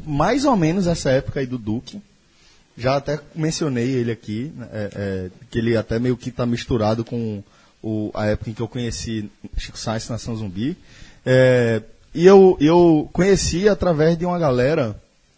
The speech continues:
é, que estudou comigo no, no C P I,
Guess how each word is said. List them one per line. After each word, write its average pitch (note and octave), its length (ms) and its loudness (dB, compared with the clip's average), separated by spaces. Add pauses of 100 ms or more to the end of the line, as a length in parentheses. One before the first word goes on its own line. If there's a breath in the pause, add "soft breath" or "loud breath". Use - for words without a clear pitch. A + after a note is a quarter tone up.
(340)
é, G#2 160 -4
que - 100 -12
estudou B2+ 220 0
comigo A#2+ 520 -2
no, A2+ 260 -2
no G2 400 -6
C - 220 -4
P - 160 -2
I, A#2+ 180 -6